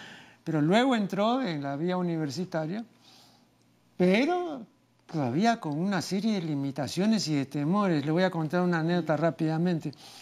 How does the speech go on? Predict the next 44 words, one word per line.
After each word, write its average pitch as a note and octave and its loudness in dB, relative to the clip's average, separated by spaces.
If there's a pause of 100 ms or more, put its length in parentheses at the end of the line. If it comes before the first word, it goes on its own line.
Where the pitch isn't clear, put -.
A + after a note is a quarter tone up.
(420)
Eh, C#3+ -2 (540)
bueno, D3+ 2
yo D3 4
era D#3 4
muy D3 0
pequeño D#3 0
por C#3 -2
entonces, D3 0
¿no? B3 0 (320)
Estamos D3 -6
hablando D3 2
de B2+ -4
fines E3 0
de, A#2 -8 (460)
de C#3+ -4
la C3 -2
década E3+ 2
de D3 -2
mil E3+ 2
novecientos E3 -2
cuarenta. F3+ 0 (180)
Pero A3 4
re-, F#3+ -4
recuerdo, G#3+ 2
eh, E3 -2 (300)
eh, D3+ -8
el E3+ 0
episodio. E3+ 2 (440)
Mi E3 0
padre A3+ 4
había G3+ 0
invitado, G3 2
como G#3+ 0
siempre C4 0
solía F3+ -2
invitar F#3+ 0
cada F3+ 2
quince F#3 -2
o F3+ 2
veinte F#3 0
días F3+ 0
a E3+ 0
algún F3 2
amigo E3+ 2